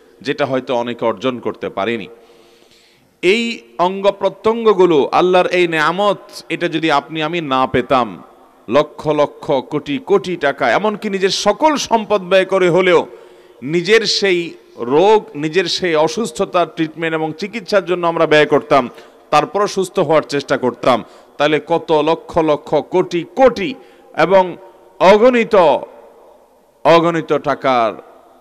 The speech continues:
মূল্যমান দিয়ে কোনোভাবে বের করা যাবে না।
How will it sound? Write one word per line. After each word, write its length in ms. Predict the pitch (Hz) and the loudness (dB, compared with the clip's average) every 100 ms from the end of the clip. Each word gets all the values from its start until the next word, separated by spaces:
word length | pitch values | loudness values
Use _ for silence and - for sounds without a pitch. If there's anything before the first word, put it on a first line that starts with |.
| _ _ _ 120 | _ _ _ -2
মূল্যমান 720 | 143 143 135 135 139 135 120 - - _ 110 | 0 2 2 2 0 -2 -6 -16 -20 _ -4
দিয়ে 180 | 139 131 | -2 -2
কোনোভাবে 440 | 135 135 131 120 | -4 -6 -4 0
বের 160 | 123 123 | -2 -2
করা 240 | 127 123 | -2 0
যাবে 240 | 117 123 | 0 0
না। 220 | 123 110 | -2 -4